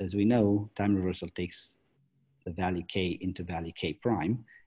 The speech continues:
and hence it switches basically the two valley quantum numbers. But, uh, C two takes it back to valley K. So in a valley system, in a system that's projecting a single valley,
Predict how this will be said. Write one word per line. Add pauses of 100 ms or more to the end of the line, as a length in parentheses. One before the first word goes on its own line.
and
hence
it
switches
basically
the
two
valley
quantum
numbers. (460)
But,
uh,
C
two (300)
takes
it
back
to
valley
K.
So (200)
in
a
valley
system, (380)
in
a
system
that's
projecting
a
single
valley,